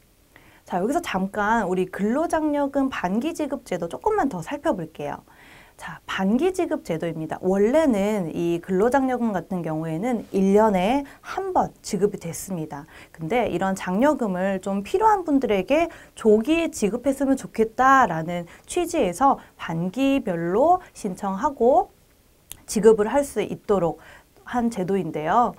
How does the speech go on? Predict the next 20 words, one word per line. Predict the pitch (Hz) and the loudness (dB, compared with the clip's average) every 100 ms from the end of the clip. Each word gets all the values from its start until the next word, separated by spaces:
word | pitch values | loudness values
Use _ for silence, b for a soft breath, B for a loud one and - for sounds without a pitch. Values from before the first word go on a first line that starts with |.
| B B B | B B B
자, | - 160 | -18 -6
조기 | - 247 302 339 | 2 2 4 0
지급, | 311 285 294 339 339 | 0 0 2 2 2
가지급 | - 170 180 262 285 294 | -4 -4 0 0 0 -2
성격입니다. | 330 311 320 202 165 165 160 165 | -4 0 0 0 -6 -4 -4 -4
가지급 | - 185 190 220 269 | -4 -4 -2 -2 -2
성격이라는 | 294 285 302 269 226 202 | -2 0 0 2 0 0
거는 | 180 202 302 - B B | 0 2 2 0 B B
나중에 | 139 170 220 233 202 208 202 | -4 -4 -2 0 0 -2 -4
정산을 | - 185 196 311 339 | -4 -4 -2 -4 -6
하기 | 302 269 233 | -6 -6 -6
때문에 | 277 320 320 185 196 | -4 -4 -2 -4 -6
가지급 | - 160 170 185 | -8 -10 -10 -8
성격을 | 277 269 262 247 | -6 -4 -2 -4
가지고 | - 175 175 180 | -6 -8 -8 -8
있다고 | 170 190 180 170 165 | -4 -2 -2 -4 -6
말씀을 | 170 - 165 165 | -6 -8 -10 -8
드릴 | 160 160 | -10 -10
수 | - | -10
있겠고요. | 156 - 185 170 208 247 | -10 -6 -6 -4 0 0